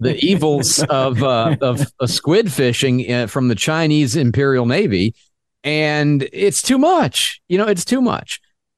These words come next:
Speaker 1: On the other hand, I know you don't mean this, Rakeem, but,
Speaker 2: Hmm.
Speaker 1: you know, imagine a little bit more authoritarian state.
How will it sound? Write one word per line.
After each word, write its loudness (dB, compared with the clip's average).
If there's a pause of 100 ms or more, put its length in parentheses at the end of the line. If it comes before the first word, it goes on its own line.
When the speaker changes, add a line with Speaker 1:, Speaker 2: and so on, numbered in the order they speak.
Speaker 1:
On 2
the 4
other 4
hand, 2 (800)
I 0
know 4
you 4
don't 2
mean 4
this, 2
Rakeem, -2 (440)
but, 0
Speaker 2:
Hmm. -20 (460)
Speaker 1:
you -4
know, 0 (200)
imagine 4
a -2
little 2
bit 0
more 4
authoritarian 0
state. -4